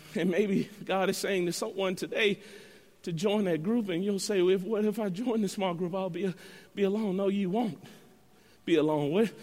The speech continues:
what if God is calling you to pray a little more? "I'll be the only one praying." No, no, you won't. See, defining moments happen when we face our fears and run towards the God who is able.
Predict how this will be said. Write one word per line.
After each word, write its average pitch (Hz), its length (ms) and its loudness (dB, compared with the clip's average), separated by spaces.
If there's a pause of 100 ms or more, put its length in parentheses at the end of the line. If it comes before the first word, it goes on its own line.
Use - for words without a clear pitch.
(260)
what 196 140 2
if 180 60 -4
God 190 200 4
is 185 80 0
calling 196 400 2
you 185 140 0
to 175 80 2
pray 240 260 2
a 214 80 4
little 170 220 2
more? 156 200 2
"I'll 185 140 4
be 190 180 0
the 196 100 2
only 190 200 2
one 190 160 2
praying." 202 300 0
No, 208 180 2 (300)
no, 208 180 4
you 196 240 4
won't. 196 400 2 (480)
See, 233 200 2
defining 214 640 4
moments 202 440 4 (280)
happen 208 320 2
when 185 200 4
we 185 120 0
face 196 340 0
our 165 140 2
fears 175 640 4 (540)
and 165 180 2
run 180 160 4
towards 151 360 -4
the - 40 -6
God 143 320 0
who 135 160 0
is 127 140 2
able. 120 300 -2